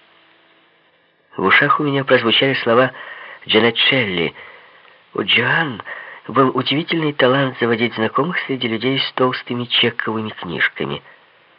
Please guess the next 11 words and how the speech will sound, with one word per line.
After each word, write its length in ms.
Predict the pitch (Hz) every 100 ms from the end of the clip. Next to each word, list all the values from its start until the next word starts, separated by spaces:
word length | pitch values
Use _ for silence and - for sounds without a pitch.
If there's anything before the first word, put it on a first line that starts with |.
| _ _ - - - -
В 140 | -
Париже 380 | 127 123 120 120
она 140 | 113
подружилась 480 | 113 110 110 113 113 -
с 40 | -
миссис 380 | 107 104 107 -
Корнелией 540 | 104 101 104 98 101
Ван 220 | 98 101
Блейк, 400 | 98 113 104 -
женой 320 | - 92 90 87
миллионера. 540 | 90 92 90 87 82